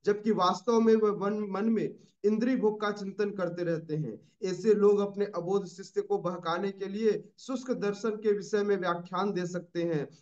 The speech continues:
किंतु इस श्लोक में, के अनुसार वे सबसे बड़े धूर्त हैं।" मैं ये नहीं बताऊंगा कि कौन से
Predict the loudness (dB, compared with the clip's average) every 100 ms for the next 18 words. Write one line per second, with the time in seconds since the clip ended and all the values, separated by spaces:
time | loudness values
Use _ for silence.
0 | _ -4 0 2 2 0 0 0 0 0
1 | -2 -2 _ _ _ _ 2 2 4 0
2 | 2 2 2 -2 -10 2 4 4 -2 2
3 | 2 4 -2 -4 -10 -8 -2 -2 -2 -10
4 | -16 _ _ _ _ _ _ _ _ _
5 | _ _ _ _ _ _ _ _ _ _
6 | _ _ _ -2 0 0 -4 -2 0 2
7 | 0 0 0 2 0 -4 -4 0 0 0
8 | -4 -4